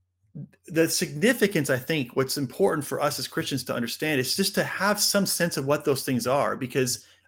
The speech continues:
uh, as that commenter noted, when you demonstrate that you have some understanding of Islam, this oftentimes gets the Muslim very excited. They're like, "Oh, wow, you've, like, you know something about me," you know,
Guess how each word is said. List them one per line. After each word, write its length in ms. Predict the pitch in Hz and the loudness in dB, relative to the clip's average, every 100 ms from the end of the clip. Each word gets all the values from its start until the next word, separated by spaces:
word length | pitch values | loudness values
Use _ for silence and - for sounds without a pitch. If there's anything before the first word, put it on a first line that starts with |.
| - | -2
uh, 160 | 123 143 | 0 0
as 200 | 156 147 | 0 2
that 240 | 131 - | 0 -2
commenter 640 | - 147 143 127 131 117 - 151 - | -6 -4 -4 -4 -4 -4 -6 -14 -6
noted, 440 | 139 180 147 107 - _ _ _ _ - | -2 0 0 -2 -6 _ _ _ _ -6
when 260 | 143 165 | 0 2
you 240 | 170 262 254 | 2 2 2
demonstrate 560 | 170 220 226 - 160 | 4 4 4 2 -2
that 160 | 151 - | -4 -6
you 80 | 180 | -2
have 160 | 175 | -2
some 320 | - - 214 208 | 0 0 2 2
understanding 460 | 165 - 175 175 | -2 -2 -2 -2
of 80 | 143 | -4
Islam, 580 | 135 - 185 165 113 131 _ _ _ | -4 -2 0 2 0 -6 _ _ _
this 200 | - 233 - | 0 2 2
oftentimes 1000 | 156 220 196 190 160 143 139 127 - _ _ _ _ - | 0 2 0 -2 0 2 2 -2 -6 _ _ _ _ -4
gets 300 | 127 196 - | 0 2 0
the 80 | 175 | 0
Muslim 320 | 147 147 139 | 2 2 2
very 160 | 131 123 | 2 2
excited. 500 | - 123 123 110 - | 2 0 0 -2 -4
They're 100 | 135 | -2
like, 140 | 160 | 0
"Oh, 120 | 320 | 2
wow, 280 | 330 254 320 | 4 2 2
you've, 320 | 156 156 143 | 0 0 0
like, 220 | 143 151 - | -2 -2 -4
you 120 | 160 | -2
know 100 | 180 | 0
something 300 | 180 185 185 | 0 0 -2
about 320 | 185 185 247 | 0 0 0
me," 100 | - | -2
you 160 | 104 98 | -6 -8
know, 280 | 87 123 | -6 -4